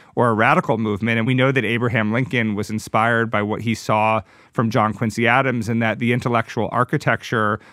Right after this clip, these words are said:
around the need for a constitutional amendment to get to emancipation inspired that young congressman who would go on to become one of the great presidents of the United States.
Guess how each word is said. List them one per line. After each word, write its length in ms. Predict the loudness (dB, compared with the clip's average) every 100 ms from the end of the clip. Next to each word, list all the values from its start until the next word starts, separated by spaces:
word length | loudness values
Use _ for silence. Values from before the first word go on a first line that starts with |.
| -8 0
around 300 | 2 4 2
the 80 |
need 240 | 2 2 0
for 140 | -2
a 40 | 0
constitutional 680 | 0 0 -2 -4 -2 -2
amendment 480 | 0 0 0 0 -2
to 80 | -2
get 180 | -4 -2
to 60 |
emancipation 840 | -4 -2 -4 -6 -2 -2 -2 -2 -4 -8 -20 -4
inspired 560 | -4 0 2 2 2
that 220 | 0 0 0
young 200 | -2 0
congressman 600 | 0 0 -2 -2 -4 -2
who 100 | -2
would 240 | -4 -8 _ -4
go 160 | 0
on 220 | 2 0
to 40 | -2
become 360 | -4 -2 -2
one 100 | -2
of 120 | -4 -6
the 40 |
great 300 | -4 -4 -2
presidents 420 | -4 -4 -6 -8
of 80 | -8
the 60 | -6
United 340 | -4 -4 -6
States. 460 | -10 -12 -12 -20